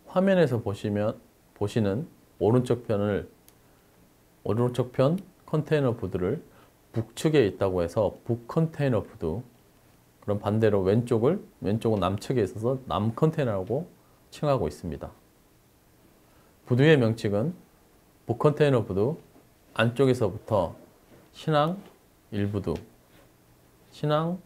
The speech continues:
이 부두, 신항 삼 부두, 그다음에 남측으로 내려와서 신항 사 부두 등으로 명명하고 있습니다. 전경 사진상 중앙 앞쪽이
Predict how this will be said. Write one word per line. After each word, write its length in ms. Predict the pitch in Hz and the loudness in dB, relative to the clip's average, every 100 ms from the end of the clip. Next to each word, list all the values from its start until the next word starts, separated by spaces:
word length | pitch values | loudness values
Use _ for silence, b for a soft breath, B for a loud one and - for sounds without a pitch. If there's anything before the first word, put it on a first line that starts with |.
| - - - | -20 -20 -8
이 140 | 101 | -6
부두, 400 | 101 104 113 214 - _ _ _ _ _ | -4 -2 -2 -2 -8 _ _ _ _ _
신항 440 | - 147 151 180 - _ | -6 -2 -2 -4 -10 _
삼 240 | - - 165 | -20 -4 -2
부두, 280 | 147 95 - - _ _ _ _ _ _ _ _ _ | 0 -2 -6 -16 _ _ _ _ _ _ _ _ _
그다음에 260 | - 101 113 | -6 -2 0
남측으로 540 | 104 110 - 135 127 | 0 0 0 2 4
내려와서 440 | 98 95 90 - | 4 2 2 0
신항 320 | 131 - 143 131 | -4 -2 -2 -2
사 220 | - 135 | -4 -4
부두 300 | 127 120 101 | -2 -2 -2
등으로 480 | 95 90 104 180 - _ _ _ _ _ _ _ | -2 -2 -2 -2 -6 _ _ _ _ _ _ _
명명하고 760 | 101 110 104 101 101 143 196 - _ | -2 0 -2 -4 0 0 -2 -10 _
있습니다. 500 | 95 - 92 85 80 - - _ _ _ _ _ _ _ B B B B _ _ _ | -12 -8 -8 -6 -8 -10 -20 _ _ _ _ _ _ _ B B B B _ _ _
전경 320 | - 127 165 | 0 4 4
사진상 800 | 170 180 175 175 170 131 110 135 165 _ _ _ | 4 4 4 2 0 0 -2 -4 -10 _ _ _
중앙 440 | - 120 135 135 - | 0 2 2 -2 -6
앞쪽이 680 | 104 - 165 135 98 104 | -8 -2 -2 0 0 -2